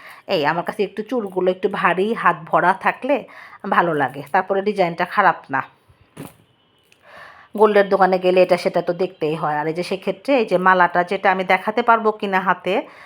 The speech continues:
জানি না, এই মালাটাও কিন্তু ওই নতুন বউয়ের জন্য দেখা হচ্ছে, যেটা এশা দেখতেছে এইটা। আর গোল্ডের দাম কি বলবো, আজকে হলো এক লাখ ছাব্বিশ হাজার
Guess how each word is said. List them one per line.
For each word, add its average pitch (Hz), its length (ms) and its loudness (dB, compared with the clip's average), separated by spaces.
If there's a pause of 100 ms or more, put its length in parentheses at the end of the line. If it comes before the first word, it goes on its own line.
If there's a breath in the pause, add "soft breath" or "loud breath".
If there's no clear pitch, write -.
(220 loud breath)
জানি 175 300 2
না, 196 260 -2 (480)
এই 202 100 -2
মালাটাও 175 420 2
কিন্তু 202 540 -6
ওই 170 160 -4
নতুন 170 300 -8
বউয়ের 151 260 -4
জন্য 175 240 -4
দেখা 165 300 0
হচ্ছে, 147 480 -10 (320 loud breath)
যেটা 175 200 0
এশা 185 280 4
দেখতেছে 170 640 -4 (200)
এইটা। 151 360 -4 (400 loud breath)
আর 175 140 4
গোল্ডের 208 400 4
দাম 202 180 4
কি 214 140 -4
বলবো, 180 300 4
আজকে 185 260 0
হলো 202 300 2
এক 190 220 2
লাখ 185 260 4
ছাব্বিশ 175 300 0
হাজার 175 200 -2